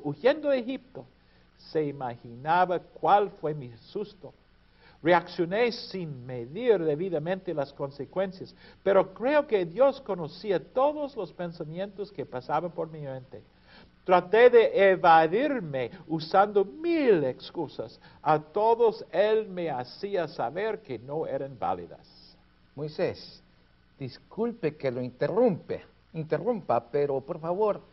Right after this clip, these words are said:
Speaker 2: refiéranos, eh, una muy buena excusa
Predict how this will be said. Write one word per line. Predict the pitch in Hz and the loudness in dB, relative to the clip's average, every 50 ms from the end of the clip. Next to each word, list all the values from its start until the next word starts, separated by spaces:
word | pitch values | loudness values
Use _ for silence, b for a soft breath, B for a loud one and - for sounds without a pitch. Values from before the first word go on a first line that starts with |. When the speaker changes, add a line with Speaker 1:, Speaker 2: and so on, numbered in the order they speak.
| b b b b b _ _ - | b b b b b _ _ -12
Speaker 2:
refiéranos, | 190 196 170 - _ 226 269 285 254 220 170 147 147 139 135 - - - - - _ _ _ _ _ _ _ _ _ _ _ _ _ _ _ _ _ _ - | -12 -12 -12 -12 _ 0 2 2 2 2 0 -2 -4 -6 -6 -6 -10 -14 -16 -18 _ _ _ _ _ _ _ _ _ _ _ _ _ _ _ _ _ _ -8
eh, | 151 143 139 - - _ _ | -8 -8 -8 -8 -12 _ _
una | 190 240 247 220 196 165 147 139 | -4 -4 -2 -2 -2 -2 -2 -2
muy | 135 135 156 196 214 185 | -4 -6 -6 -6 -6 -6
buena | 156 180 185 180 175 | -6 -6 -8 -6 -8
excusa | 156 127 - - _ - 233 196 143 - 127 117 110 | -10 -10 -12 -16 _ -12 -10 -10 -8 -6 -6 -6 -6